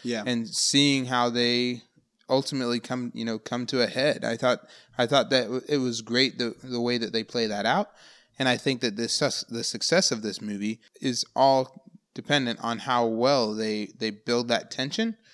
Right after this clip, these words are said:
Speaker 2: when I go see this movie, I, I think that it, people need to walk out of the theater where the, it, like, almost divided. Like, there's almost people that are like,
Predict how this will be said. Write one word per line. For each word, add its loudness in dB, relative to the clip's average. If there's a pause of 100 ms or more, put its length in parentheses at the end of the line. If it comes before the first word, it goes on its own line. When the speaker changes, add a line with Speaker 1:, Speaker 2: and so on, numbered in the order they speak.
(320)
Speaker 2:
when 0
I 4
go 0
see 0
this -2
movie, -4 (160)
I, 4 (140)
I -2
think -2
that 2
it, -8
people -2
need -2
to -4
walk -2
out 4
of -2
the -4
theater -4 (460)
where -2 (220)
the, -4
it, -4
like, 0
almost 0
divided. -2 (240)
Like, -6
there's -4
almost -2
people 0
that 0
are 0
like, -4